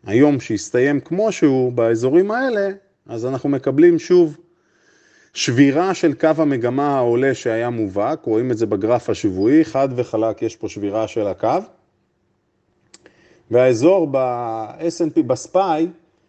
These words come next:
אנחנו מדברים על הרמה של ארבע מאות שלושים, <clears throat> רמה משמעותית, <clears throat> צריך לראות, יצליח להחזיק כן או לא.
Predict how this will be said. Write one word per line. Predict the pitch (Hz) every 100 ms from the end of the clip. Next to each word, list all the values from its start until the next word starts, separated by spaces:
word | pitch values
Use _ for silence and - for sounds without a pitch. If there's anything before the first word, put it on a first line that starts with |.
| _
אנחנו | 120 120 131
מדברים | 123 117 139 165
על | 147 127
הרמה | 117 127 147 143 151 _ _ _ _ _ _ _ _
של | - 113 110
ארבע | 104 101 113 147
מאות | 160 139
שלושים, | - 110 101 185 208 196 180 _ _ -
<clears throat> | 120 104 - 101
רמה | 117 139
משמעותית, | 127 110 117 117 131 233 240 _ _ _ _
<clears throat> | 175 180 151
צריך | 156 151 151
לראות, | 143 151 165 165 _ _ _ _ _ _ _ _ _ _ _ -
יצליח | 101 - 143 120
להחזיק | - 107 107 139 - _ _ _ _ _ _ _ _
כן | - 147 135
או |
לא. | 139 208 226